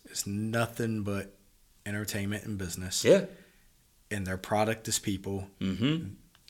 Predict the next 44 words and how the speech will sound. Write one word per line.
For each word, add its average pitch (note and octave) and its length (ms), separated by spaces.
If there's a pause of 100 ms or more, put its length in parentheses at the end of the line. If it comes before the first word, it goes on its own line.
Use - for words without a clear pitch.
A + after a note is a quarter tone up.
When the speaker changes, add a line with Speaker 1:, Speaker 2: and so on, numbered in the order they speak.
Speaker 1:
I G2 80
hate A2 260
to A2 80
say A2 180
people A2+ 320
are A2 60
commodities, F2+ 800
but G2 500 (540)
when F#2+ 180
you're B2+ 220
dealing C3+ 440
with B2 220
professional A2 600
sports, - 600 (120)
Speaker 2:
Mm-hmm. G2+ 320 (600)
Speaker 1:
people G2+ 260
are G2+ 80
commoditized. F#2 580
Speaker 2:
Yeah. F2+ 80 (360)
Speaker 1:
They're E2+ 140
Speaker 2:
Yeah. F2+ 80
Speaker 1:
commodities. F2 600
Speaker 2:
Yeah. A#2 140 (340)
Speaker 1:
So, F#2 460
and A#2 140
I A2+ 60
hate D3+ 240
to C#3 40
look D#3+ 220
at F3 140
it E3 80
that D#3+ 180
way, D#3 160
but C3 180
it, A#2 140
it's B2+ 160
the A2 120
reality G#2+ 540
Speaker 2:
The A#2+ 100
Speaker 1:
of A#2+ 180
it. - 60
Speaker 2:
owner C#3 220
just D#3+ 500
paid G#2+ 560